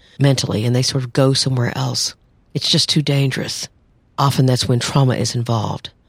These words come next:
So a huge caveat of what I'm saying today is to be very careful if trauma is involved, or if you're someone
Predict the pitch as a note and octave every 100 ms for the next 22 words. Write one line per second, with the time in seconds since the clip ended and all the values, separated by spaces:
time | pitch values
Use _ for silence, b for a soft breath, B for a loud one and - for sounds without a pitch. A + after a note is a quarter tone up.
0 | B B B B - D#3+ - F3+ F3+ E3+
1 | - - F3 D3+ B2 B2 B2+ - D3+ D3+
2 | - G#3 G#3 D3 B2+ A#2+ A#2+ C3+ B B
3 | B B D#3+ E3+ D3+ C#3+ C#3+ D3 D3 E3
4 | D3+ B2+ - - - - C3+ C3 E2 A#2+
5 | B2 B2 A2 G2+ - B B B - F3
6 | C#3+ - - C3 - C3+ C3 B2 A#2+